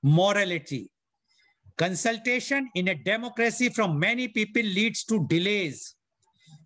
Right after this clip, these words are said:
Not knowing the best interest of the people by the elected leaders leads to bad decisions. Democracy leads to corruption, for it is based on elected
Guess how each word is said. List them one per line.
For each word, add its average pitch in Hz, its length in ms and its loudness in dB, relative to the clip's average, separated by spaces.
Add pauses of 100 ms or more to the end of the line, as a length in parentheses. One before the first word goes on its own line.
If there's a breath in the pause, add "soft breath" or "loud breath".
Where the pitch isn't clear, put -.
(100)
Not 226 400 2
knowing 254 260 2
the 214 240 -2
best 247 280 -2
interest 214 600 -2 (160)
of 170 160 0
the 190 100 0
people 226 420 0
by 190 200 0
the 180 120 -2
elected 214 460 -2
leaders 208 480 0 (300)
leads 202 380 2
to 220 140 0
bad 175 500 -2 (140)
decisions. 170 880 0 (600 loud breath)
Democracy 240 680 0
leads 214 400 -2
to 185 280 0
corruption, 247 580 0 (240 soft breath)
for 220 280 2
it 214 200 -2
is 190 160 0
based 220 360 -2
on 202 160 -2
elected 208 560 0